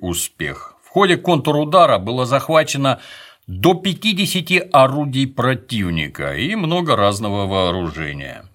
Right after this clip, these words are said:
Четыре дальнобойные пушки, стрелявшие по Одессе, привезли в город как трофеи. На щите одной из пушек мелом было написано:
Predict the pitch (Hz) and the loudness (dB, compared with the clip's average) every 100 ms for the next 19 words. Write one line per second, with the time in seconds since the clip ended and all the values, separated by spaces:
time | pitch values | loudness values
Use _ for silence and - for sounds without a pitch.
0 | _ - - 180 175 156 156 156 156 160 | _ -4 -2 2 2 2 0 2 0 0
1 | 202 170 110 101 101 117 - - 76 - | -2 0 0 0 -4 -8 -8 -10 -14 -8
2 | 123 127 131 110 - 95 92 - 110 107 | -4 0 2 0 0 -6 -4 2 4 4
3 | 107 92 - - 71 - - 233 226 208 | -2 -6 -6 -8 -10 -10 -4 -2 -2 -2
4 | 226 131 165 165 - 110 107 - 98 90 | -2 0 2 2 0 -2 -2 -4 -2 -2
5 | 82 - 76 71 76 95 - - - - | -2 -8 -8 -8 -10 -14 -20 -20 -16 -16
6 | - 104 135 - - 165 170 165 147 139 | -10 -2 0 2 0 0 2 2 4 0
7 | 143 151 139 - 202 190 - - - 110 | 0 -2 -2 -4 -6 -6 -8 -16 -6 0
8 | 147 165 165 110 104 117 117 92 90 85 | 2 2 0 0 -2 -2 -2 -4 -6 -8
9 | 85 82 76 | -6 -6 -8